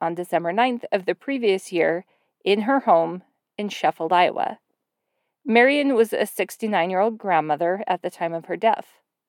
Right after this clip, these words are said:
Her husband had passed away eleven years earlier, and he had been a dentist in town. Marion worked as a real estate agent, but she'd retired a couple of years before her death. After her death,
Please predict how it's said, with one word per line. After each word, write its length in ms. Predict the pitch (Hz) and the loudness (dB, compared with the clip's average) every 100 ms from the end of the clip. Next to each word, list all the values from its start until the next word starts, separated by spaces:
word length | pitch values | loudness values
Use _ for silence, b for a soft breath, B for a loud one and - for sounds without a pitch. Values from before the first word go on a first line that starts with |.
| _ _ _ _ | _ _ _ _
Her 120 | 214 | 2
husband 480 | 208 196 - 208 208 | 4 4 4 2 2
had 220 | 208 202 | 0 0
passed 320 | - 170 - | 2 2 2
away 280 | 202 185 175 - | 0 0 0 0
eleven 320 | 185 170 175 | 0 0 -2
years 220 | 160 165 - | -8 -10 -6
earlier, 520 | 208 185 98 - 208 _ _ _ _ _ _ | -4 -4 -6 -12 -16 _ _ _ _ _ _
and 120 | 165 | -10
he 140 | 185 | -2
had 140 | 208 202 | -2 2
been 160 | 190 | 0
a 60 | 180 | 2
dentist 480 | 190 254 247 185 - | 2 4 2 -2 -8
in 120 | 170 | -10
town. 360 | - - - 226 _ _ _ _ _ _ _ _ _ - | -8 -8 -8 -14 _ _ _ _ _ _ _ _ _ -2
Marion 400 | 208 247 247 226 | 2 4 4 4
worked 260 | 190 202 - | 0 0 -2
as 220 | 170 156 | 0 0
a 40 | 170 | 0
real 200 | 202 277 | 2 2
estate 280 | 254 202 - | 0 -2 -2
agent, 460 | 165 165 165 214 - | -4 -4 -8 -8 -10
but 180 | 196 - | -10 -8
she'd 280 | - 254 269 | -6 -8 -6
retired 420 | 294 - 175 180 | -4 0 0 0
a 60 | |
couple 260 | - 165 175 | -2 -2 -2
of 140 | 175 | -4
years 180 | 165 156 | -4 -8
before 300 | - 175 160 | -8 -10 -8
her 80 | - | -10
death. 480 | - 180 - _ _ _ _ _ _ _ _ _ _ _ _ _ _ _ _ | -6 -6 -6 _ _ _ _ _ _ _ _ _ _ _ _ _ _ _ _
After 460 | - 220 285 - 196 | 8 8 8 2 0
her 120 | 165 | 0
death, 320 | 165 127 - | 2 2 0